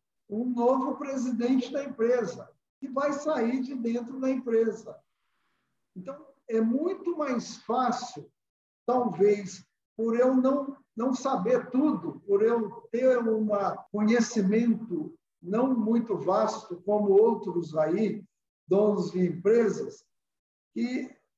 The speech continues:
é, eu preciso de gente muito boa pra trabalhar junto comigo. Isso facilita. Então, é, eu não tenho a, a obrigação de saber,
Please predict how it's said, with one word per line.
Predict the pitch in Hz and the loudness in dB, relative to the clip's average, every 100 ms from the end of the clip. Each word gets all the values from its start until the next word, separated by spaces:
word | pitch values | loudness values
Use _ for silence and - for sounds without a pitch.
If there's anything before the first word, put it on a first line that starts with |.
| - | -4
é, | 214 220 220 - | 0 0 -2 0
eu | 220 240 | 2 2
preciso | - 254 - 269 294 233 | 0 -2 0 0 0 2
de | 226 | 0
gente | 185 262 277 233 | 2 2 2 2
muito | 247 254 262 | 4 4 2
boa | 185 214 262 240 - | 4 6 6 4 2
pra | 208 202 | 2 2
trabalhar | 214 240 226 202 226 226 | 2 0 2 2 2 0
junto | 277 233 - | 0 -2 -4
comigo. | 247 214 233 - - - _ _ _ | -2 2 0 -2 -10 -12 _ _ _
Isso | 302 311 - - | 0 0 -4 -2
facilita. | 571 554 - 240 247 262 - 139 - - _ _ _ _ _ _ _ | 0 2 0 -2 0 0 -4 -10 -12 -14 _ _ _ _ _ _ _
Então, | - 254 262 - - _ | -4 -2 -2 -8 -20 _
é, | 202 208 214 208 220 - _ _ _ _ _ _ _ | 2 4 4 4 2 -2 _ _ _ _ _ _ _
eu | - 226 208 - | 2 2 0 -2
não | 262 262 | -2 0
tenho | - 254 269 262 | 0 0 4 4
a, | 220 208 196 175 - - _ - - 180 - _ | 4 4 2 0 -6 -16 _ -20 -16 -16 -18 _
a | 208 | 0
obrigação | 208 226 269 262 190 - - 262 285 247 | 2 -2 -2 0 0 -2 0 2 4 2
de | 233 | 2
saber, | - 220 190 196 190 185 | 0 -2 2 4 4 2